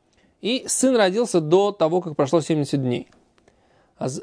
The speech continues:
ло евсид клюм», не потерял ничего, «лаахар шивим», после седь-, после, э, семидесяти.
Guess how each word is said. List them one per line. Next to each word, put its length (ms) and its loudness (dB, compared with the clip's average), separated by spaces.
ло 320 4
евсид 520 -2
клюм», 380 2
не 220 2
потерял 380 2
ничего, 580 -2
«лаахар 520 2
шивим», 340 -4
после 320 2
седь-, 480 -4
после, 1500 2
э, 40 -8
семидесяти. 600 -2